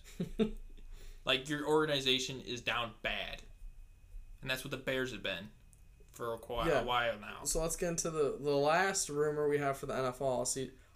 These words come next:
Speaker 1: offseason before we get into our draft. The, it's about the Bears. Allen Robinson hasn't heard anything from the Bears since the season has ended.
Speaker 2: Ooh.
Speaker 1: The Bears haven't said anything to him.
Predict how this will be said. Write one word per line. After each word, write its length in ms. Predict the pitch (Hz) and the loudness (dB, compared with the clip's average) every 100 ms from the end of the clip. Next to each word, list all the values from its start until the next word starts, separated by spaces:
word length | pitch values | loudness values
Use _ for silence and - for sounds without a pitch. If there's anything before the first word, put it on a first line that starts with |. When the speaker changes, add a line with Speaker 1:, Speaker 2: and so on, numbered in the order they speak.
| - | 0
Speaker 1:
offseason 500 | 135 127 143 131 135 | 2 4 0 0 0
before 240 | 131 135 | -2 0
we 120 | 127 131 | 2 2
get 120 | - | 0
into 240 | 127 135 | -4 -2
our 120 | 117 | -2
draft. 580 | 107 117 135 127 131 - - - - - - - - - - | -2 2 2 2 0 -6 -20 -20 -20 -20 -20 -20 -20 -20 -12
The, 140 | 147 131 - | -10 -10 -6
it's 140 | 156 139 | -4 4
about 200 | 156 170 | 4 4
the 80 | |
Bears. 500 | 170 170 170 180 - - - - - - - | 6 10 10 8 0 -8 -16 -18 -18 -18 -8
Allen 300 | 143 180 202 | 0 2 4
Robinson 500 | 175 180 185 180 190 | 6 6 4 2 0
hasn't 480 | 165 160 165 175 160 | 0 0 2 0 -4
heard 420 | 143 160 160 147 - | -2 -2 0 -4 -4
anything 420 | 151 156 156 160 | -4 -2 -4 -6
from 200 | 147 151 | -4 -4
the 80 | 139 | -2
Bears 340 | 127 131 135 | 0 2 2
since 200 | 131 127 | 0 -4
the 80 | - | -4
season 380 | - 123 131 127 | -4 -2 -2 -4
has 160 | 117 - | -6 -8
ended. 320 | 107 95 82 - - - - - - - | -10 -12 -12 -14 -18 -20 -20 -20 -20 -10
Speaker 2:
Ooh. 220 | 139 120 - - - - - - - - - | -8 -8 -12 -18 -20 -20 -20 -20 -20 -20 -20
Speaker 1:
The 60 | |
Bears 280 | - 127 135 | -2 0 2
haven't 280 | 147 143 - - - - - - | 0 -2 -4 -10 -20 -20 -20 -10
said 240 | - 135 | -4 -2
anything 440 | 120 139 147 156 151 | -2 -2 0 -2 -4
to 140 | 160 | -4
him. 120 | 156 | -4